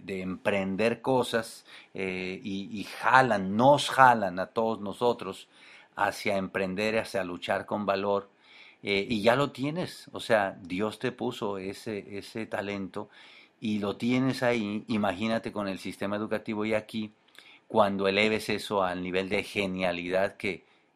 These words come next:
que estás, eh, destinado a hacer, imagínate lo mucho del aporte. Algunos otros de ustedes tienen una paz,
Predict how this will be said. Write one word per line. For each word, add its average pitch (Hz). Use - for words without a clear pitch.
que 92
estás, -
eh, 87
destinado 95
a 110
hacer, 107
imagínate 107
lo 101
mucho 107
del 95
aporte. 135
Algunos 107
otros 113
de 107
ustedes 107
tienen 104
una 107
paz, -